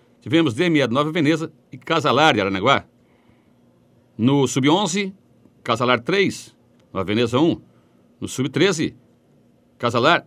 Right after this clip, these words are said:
fez nove a um na Veneza. E no sub-quinze, Casalar fez seis a dois também em Nova Veneza.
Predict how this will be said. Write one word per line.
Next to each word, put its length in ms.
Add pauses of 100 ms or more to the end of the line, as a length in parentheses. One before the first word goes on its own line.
fez 180
nove 360
a 60
um 80
na 60
Veneza. 440 (600)
E 100
no 80
sub-quinze, 680 (300)
Casalar 500
fez 200
seis 280
a 80
dois 240
também 300
em 40
Nova 180
Veneza. 420